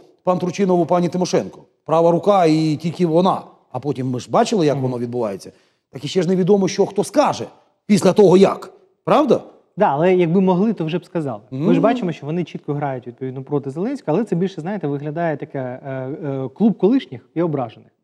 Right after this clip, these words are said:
Speaker 1: Так.
Speaker 2: Е, тому що, ну, і реально якогось фактажу немає. От пам'ятаєте, Богдан, перше його інтерв'ю? Бомба була,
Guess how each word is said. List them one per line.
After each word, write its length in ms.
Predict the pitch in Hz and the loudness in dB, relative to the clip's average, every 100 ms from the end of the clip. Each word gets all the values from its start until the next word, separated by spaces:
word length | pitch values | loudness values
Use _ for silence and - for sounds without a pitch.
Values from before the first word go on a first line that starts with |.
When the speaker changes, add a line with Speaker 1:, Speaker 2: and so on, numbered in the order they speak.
| - | 0
Speaker 1:
Так. 420 | 226 127 92 - - _ | 4 4 0 -10 -20 _
Speaker 2:
Е, 100 | 151 | -10
тому 220 | 143 160 208 | 0 2 2
що, 180 | 196 | 0
ну, 140 | 175 220 | 0 2
і 100 | 165 | 2
реально 200 | 190 196 | 2 0
якогось 200 | 175 180 | -4 -6
фактажу 640 | 185 - 170 135 131 120 143 | -8 -6 -6 -6 -8 -10 -8
немає. 340 | 151 131 113 | -6 -6 -8
От 100 | 143 | -6
пам'ятаєте, 380 | 185 202 220 156 | -4 -2 -4 -4
Богдан, 320 | 147 147 135 | -4 -6 -6
перше 260 | 151 147 139 | -8 -8 -8
його 120 | 131 | -10
інтерв'ю? 320 | 117 120 113 | -10 -14 -12
Бомба 380 | 117 165 143 117 | 0 0 0 -6
була, 200 | 110 | -14